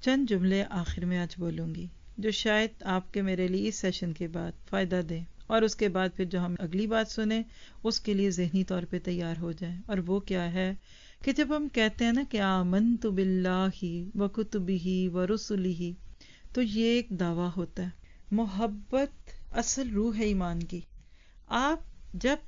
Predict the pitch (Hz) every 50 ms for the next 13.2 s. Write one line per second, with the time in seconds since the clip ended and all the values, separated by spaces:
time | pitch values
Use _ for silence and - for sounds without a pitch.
0 | - - - 330 - - 214 196 190 196 208 220 233 233 214 208 202 196 196 214
1 | 202 190 190 190 190 190 185 185 190 190 202 202 - - - - - - - 202
2 | 190 190 196 190 202 202 202 202 208 190 196 202 185 190 190 - - 196 196 185
3 | 190 190 190 190 185 185 - 185 180 185 - 220 214 240 262 226 208 202 208 202
4 | 196 - - 208 196 190 196 196 190 190 185 185 185 190 196 196 196 185 185 190
5 | 190 185 202 190 185 180 180 180 185 180 180 190 196 226 - - - - - -
6 | - - - 208 208 220 208 - 214 214 196 208 202 202 202 202 202 202 196 196
7 | 185 202 208 202 202 202 196 196 208 196 196 196 - - - 196 196 190 190 185
8 | 185 185 190 202 220 - - - 220 226 - - 269 240 220 208 240 247 - -
9 | - - - - - 262 269 233 202 - - - 226 247 277 294 - 294 - -
10 | 196 190 196 214 208 - 254 220 190 160 185 185 190 196 240 277 294 - 262 214
11 | 202 202 196 190 185 185 180 190 196 202 - - - - - 220 220 214 - 226
12 | 214 175 190 190 185 190 196 190 185 185 170 175 170 156 165 175 170 - 190 160
13 | 160 175 175 180